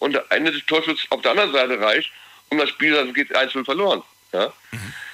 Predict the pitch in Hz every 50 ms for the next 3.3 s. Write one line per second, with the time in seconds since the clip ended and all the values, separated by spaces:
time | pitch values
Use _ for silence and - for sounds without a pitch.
0 | - - - - - _ _ _ _ _ _ _ _ _ _ _ _ _ _ _
1 | _ - 127 123 147 165 170 156 131 151 151 160 156 151 151 147 156 151 147 147
2 | 147 - - 185 220 208 180 147 120 110 113 117 - 139 160 190 - - 147 107
3 | 135 143 147 165 175 196